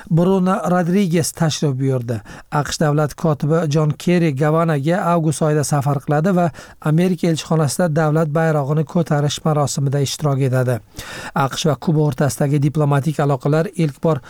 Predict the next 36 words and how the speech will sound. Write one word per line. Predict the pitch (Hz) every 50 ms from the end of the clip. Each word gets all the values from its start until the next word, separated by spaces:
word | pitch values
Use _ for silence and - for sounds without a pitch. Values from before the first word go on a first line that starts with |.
| - - - - -
o'n | 170 165 139 - -
to'qqizinchi | 180 170 - - - 165 180 185 170 - - 214 180 151
asrda | - - 170 143 143 147 143
o'rnatilgan | 131 135 143 131 - 165 151 147 165 180 185 175 165
va | 170 156 143
bir | 175 165 165
ming | 180 180 160 - -
to'qqiz | 175 151 - - 185 175 165 151 147 156 175
yuz | 185 170 - - - - - - - - - - - _ - 165
oltmish | 170 - - 202 160 - 170 151
birinchi | 160 175 180 180 180 151 - - 208
yilda | 196 175 160 165 156
uzilgan | 147 139 147 139 131 127 123 123
edi. | 117 110 104 101 - - - - - - -
Diplomatik | - 170 165 196 190 190 196 - 254 233 220 185
aloqalarni | 175 180 - - 175 175 170 151 175 175 -
qayta | - 170 160 - 175 151 -
tiklash | - - 170 160 143 - -
qarori | - 156 151 147 147 147 170 180 190 240 - -
ikki | 160 - - 165
ming | 180 185 180
o'n | 170 170 160 135 -
to'rtinchi | 165 156 - - 165 151 - - - 170
yil | 170 175 208 - _ -
o'n | 170 165 165
yettinchi | 165 156 156 - 170 143 - 185 160
dekabrda | 151 165 151 - 185 180 180 160 165 147 135 151 160 156 151
e'lon | 139 139 131 123 -
qilindi. | 131 120 120 113 104 104 101 - - - - - - - - - - -
Bir | 156
ming | 151 151 -
to'qqiz | 156 - - 147 151
yuz | 147
oltmishinchi | 151 - - - - 160 139 - - 151
yillar | 143 143 135 135 135 139
boshida | 135 123 - 160 147 160 175